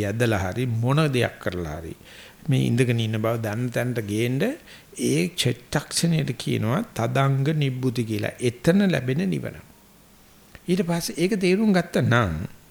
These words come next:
යෝගාවචරයට එයාගෙන් අහන්න පුළුවන්, ඥානෙ පාවිච්චි කරන්න පුළුවන්, ක්‍රමසාවිදි කියලා දෙන්න පුළුවන්. මේ ඇති කරගත්ත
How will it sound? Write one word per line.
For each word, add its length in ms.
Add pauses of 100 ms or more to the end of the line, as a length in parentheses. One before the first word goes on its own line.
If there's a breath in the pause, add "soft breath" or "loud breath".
(120)
යෝගාවචරයට 800 (540 loud breath)
එයාගෙන් 480
අහන්න 340
පුළුවන්, 540
ඥානෙ 460
පාවිච්චි 460
කරන්න 340
පුළුවන්, 500 (440 loud breath)
ක්‍රමසාවිදි 680
කියලා 260
දෙන්න 200
පුළුවන්. 240
මේ 240
ඇති 340
කරගත්ත 720